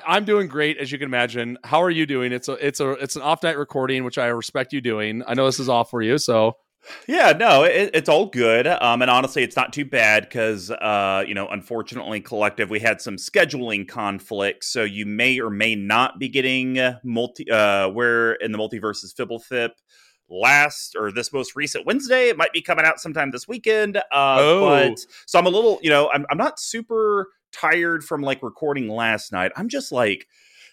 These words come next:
Speaker 2: mentally drained. And at one point, like, today,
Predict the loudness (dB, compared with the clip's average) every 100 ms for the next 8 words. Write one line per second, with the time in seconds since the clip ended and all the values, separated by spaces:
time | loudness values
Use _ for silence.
0 | _ -2 -2 0 -2 0 0 -4 -2 0
1 | 0 -2 -2 0 2 0 0 -4 -4 -8
2 | -8 -6 -6 -4 -2 -2 -4 -2 0 2
3 | 0